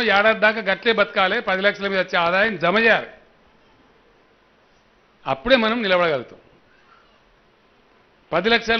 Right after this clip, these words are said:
రూపాయల ద్వారా వచ్చే ఆదాయాన్ని కూడా కాపాడాలి. ఒక ఏడాది దాకా, ఏడాది అర్థం దాకా కాపాడితే ఒక కాడ అయితే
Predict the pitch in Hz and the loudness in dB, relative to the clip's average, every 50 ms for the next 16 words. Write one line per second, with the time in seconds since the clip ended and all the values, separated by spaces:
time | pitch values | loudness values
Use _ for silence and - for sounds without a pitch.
0 | 214 220 196 220 220 214 214 196 208 208 208 202 196 - 208 185 175 175 190 214 | -4 -4 0 0 0 0 0 0 0 0 0 0 -2 -2 -2 0 0 2 2 4
1 | 208 208 208 196 190 170 151 156 180 226 277 311 - - - _ _ _ _ _ | 4 4 4 2 0 -4 -4 -2 -2 -2 -2 -4 -8 -16 -20 _ _ _ _ _
2 | _ _ _ _ _ _ _ _ _ _ - 170 196 220 220 254 247 254 247 240 | _ _ _ _ _ _ _ _ _ _ 0 2 2 4 6 6 4 4 4 4
3 | 226 214 202 202 208 196 175 185 185 170 180 175 170 170 160 160 156 160 170 165 | 4 4 4 4 4 2 2 0 0 0 0 0 0 0 -2 -4 -6 -6 -6 -4
4 | 160 151 147 147 151 160 - 190 175 175 - 254 208 196 156 - 151 - 170 165 | -4 -4 -2 -2 -2 -2 -2 -2 -4 -4 -4 -8 -12 -12 -14 -10 -6 -2 -2 0
5 | 160 156 151 - 240 | 0 -2 -4 -4 -4